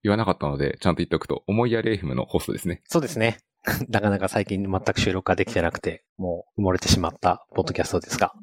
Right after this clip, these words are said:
Speaker 2: <laughs> やっております。
Speaker 1: あの、収録してほしいなっていう圧をかける意味で言っておきました。
Speaker 2: ありがとうございます。
Speaker 1: 期待してます。じゃあ、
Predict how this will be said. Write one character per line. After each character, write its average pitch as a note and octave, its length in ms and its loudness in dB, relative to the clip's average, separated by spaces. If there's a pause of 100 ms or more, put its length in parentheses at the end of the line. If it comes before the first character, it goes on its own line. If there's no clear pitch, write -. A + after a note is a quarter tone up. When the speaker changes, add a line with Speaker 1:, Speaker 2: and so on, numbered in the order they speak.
(200)
Speaker 2:
<laughs> - 560 -2
や - 80 0
っ - 40 -14
て - 60 -4
お D#2+ 40 0
り - 80 -6
ま F2 160 2
す。 - 200 0 (380)
Speaker 1:
あ F2 100 2
の、 E2+ 240 2 (280)
収 G#2 120 2
録 F#2 140 -2
し - 40 -6
て G#2+ 60 4
ほ F#2+ 40 2
し - 100 0
い G2+ 60 4
な E2+ 80 2
っ - 60 -4
て - 80 -2
い D2 40 4
う D2+ 40 0
圧 F2 180 0
を D#2 40 2
か - 100 -8
け F2+ 100 2
る D2+ 180 0
意 F2 60 4
味 D2+ 80 2
で C#2 240 0
言 - 60 -12
っ - 20 -10
て - 60 2
お - 20 -2
き D#2+ 40 0
ま D#2+ 80 2
し - 60 -2
た。 - 240 -4 (280)
Speaker 2:
あ A#2 100 0
り G#2+ 60 6
が G2 60 0
と G2+ 80 -8
う - 40 -4
ご G2+ 40 -2
ざ F#2+ 60 2
い F#2+ 40 4
ま G2+ 100 6
す。 - 260 -14 (680)
Speaker 1:
期 - 100 -14
待 D#2+ 120 -2
し - 40 -14
て E2+ 80 -2
ま F2 160 4
す。 - 100 -14
じ - 80 -2
ゃ F2 60 4
あ、 - 220 -2